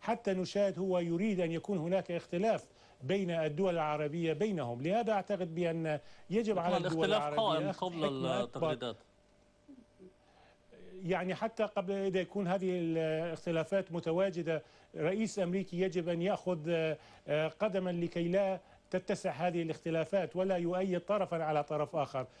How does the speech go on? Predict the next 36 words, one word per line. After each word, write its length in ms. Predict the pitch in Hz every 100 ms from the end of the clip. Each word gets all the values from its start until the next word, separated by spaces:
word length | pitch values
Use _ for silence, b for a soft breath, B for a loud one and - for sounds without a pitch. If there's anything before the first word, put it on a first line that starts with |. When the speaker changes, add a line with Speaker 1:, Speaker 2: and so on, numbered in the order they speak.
| B
Speaker 2:
يعرض 200 | 180 202
Speaker 1:
لأنه 140 | 226 208
Speaker 2:
عليهم 220 | 202 220
Speaker 1:
لديه 120 | 208
Speaker 2:
الاجتماع 460 | 185 185 214 220 208
في 60 |
Speaker 1:
صفقة 80 | 170
Speaker 2:
البيت 160 | 165 175
Speaker 1:
مئة 200 | 190 170
Speaker 2:
الأبيض، 260 | - 131
ما 80 | 156
Speaker 1:
مئة 100 | 185
Speaker 2:
تعليقك 260 | 165 170 185
Speaker 1:
مليار 160 | 208
Speaker 2:
السريع؟ 220 | 208 185 196
Speaker 1:
دولار. 220 | 190 170 B B B
إيه، 400 | 180 180 185 185
صفقة، 540 | 170 220 220 220 202 - B B
لما 360 | 170 208 214 208
لديها 420 | 208 208 214 196
صفقة 480 | 190 208 208 196 190 180 175 170
مئة 240 | 185 202 180 165 170 165
مليار 360 | 170 180 196
دولار 380 | 170 170 185 180
يذهب 300 | 190 175 170
إلى 180 | 165 160
طرف 280 | 180 175 170
السعودية، 460 | - 165 156 160
وهذا 340 | 160 156 170 170
ليس 220 | 175 170
صحيح 400 | 170 151 208 180 B B B
بالنسبة 320 | 165 175 170
للسياسة 340 | 160 - 170
Speaker 2:
طيب. 100 | -
Speaker 1:
الخارجية 360 | - 151 139 143
الأمريكية. 540 | 139 123 113 123 101